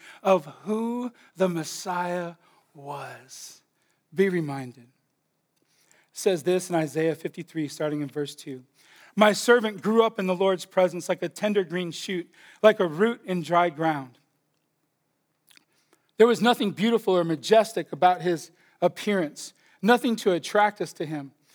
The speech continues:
He was despised and rejected, a man of sorrows,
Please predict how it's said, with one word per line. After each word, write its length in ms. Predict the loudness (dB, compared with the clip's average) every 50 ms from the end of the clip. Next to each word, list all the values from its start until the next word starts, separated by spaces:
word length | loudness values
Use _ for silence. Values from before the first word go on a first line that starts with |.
| -20 -10 _
He 100 | 0 2
was 140 | 2 2 0
despised 840 | -4 -6 -8 -8 -2 _ 4 4 6 6 2 2 0 -4 -6 -6 -6
and 140 | -4 -4 -4
rejected, 800 | -6 -10 -12 -6 0 2 2 2 2 -2 -8 -12 -12 -12 _ _ _ _ _ _ _ _ _ _ _ 0
a 120 | 0 0
man 720 | 2 0 -2 -4 -2 -2 -2 0 0 0 -2 -2 -2 -4 -6 -6 -2
of 180 | -2 -2 -2
sorrows, 1200 | -2 -6 -6 -4 -2 0 2 4 4 4 4 2 -2 -4 -6 -8 -14 -20 -20 -18 -18 -16 -18 -20